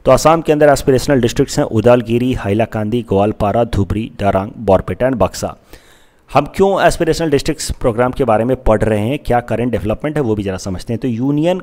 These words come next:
कोल मिनिस्टर प्रहलाद जोशी साहब ने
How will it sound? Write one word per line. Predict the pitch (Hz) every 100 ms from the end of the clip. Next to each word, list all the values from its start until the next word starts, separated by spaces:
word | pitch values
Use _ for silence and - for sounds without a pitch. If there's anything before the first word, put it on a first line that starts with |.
| -
कोल | 135 143
मिनिस्टर | 131 104 104 - 101 85 - - - - - -
प्रहलाद | 123 120 143 160
जोशी | 120 120 151
साहब | 131 101 98 95
ने | 90 113